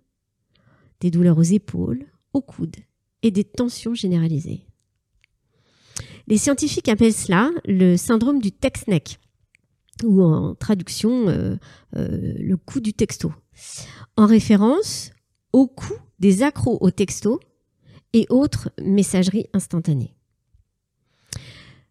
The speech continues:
À l'université de Kon Ken en Thaïlande, des chercheurs ont ainsi mis en garde sur le fait que cette posture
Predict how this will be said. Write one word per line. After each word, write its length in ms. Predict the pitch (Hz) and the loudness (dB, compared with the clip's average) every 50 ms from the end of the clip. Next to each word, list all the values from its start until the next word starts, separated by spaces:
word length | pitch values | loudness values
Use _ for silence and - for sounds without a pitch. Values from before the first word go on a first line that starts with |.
| _ _ - | _ _ 2
À 80 | 214 | 4
l'université 720 | 220 269 302 339 359 339 349 330 - - 302 - 349 330 | 4 6 6 6 6 4 2 0 -2 -4 -2 -2 0 2
de 160 | 285 214 190 | 4 4 4
Kon 420 | 190 - _ - 277 277 277 277 254 | 4 0 _ 0 2 2 2 2 0
Ken 340 | - - 247 269 269 262 - - | 0 0 0 0 0 -2 -4 -4
en 360 | - 170 165 156 151 147 - - - | -2 -2 -2 -2 -2 -4 -6 -8 -4
Thaïlande, 640 | - 247 247 220 175 135 135 123 143 190 233 254 269 262 - - | -2 2 4 4 4 4 4 2 2 0 -2 -4 -6 -6 -8 -12
des 180 | - 170 185 214 | -6 0 2 2
chercheurs 520 | 208 - 294 269 - - - 349 339 311 | 2 2 0 -4 -4 -4 -2 -2 0 2
ont 140 | 240 220 220 - | 2 0 0 0
ainsi 440 | - 302 320 330 - - - - 190 | 0 0 0 0 -2 -4 -2 0 2
mis 400 | 196 196 202 247 294 349 427 370 | 4 6 6 6 6 6 4 2
en 120 | 285 254 233 | 2 0 0
garde 440 | 185 185 165 160 185 208 233 208 | 0 2 2 2 0 -2 -4 -6
sur 240 | 202 - - 254 240 | -6 -6 -4 -2 0
le 100 | 254 269 | 0 0
fait 220 | 254 - - 262 247 | -2 -2 -4 -6 -4
que 200 | - 208 175 160 - _ _ _ _ - | -4 -4 -4 -4 -6 _ _ _ _ -16
cette 360 | - - 220 190 - _ _ | -2 0 0 0 0 _ _
posture 720 | 277 302 285 - - - - - 254 262 240 190 - - | -2 0 0 -2 -4 -8 -8 -4 0 0 0 0 0 -4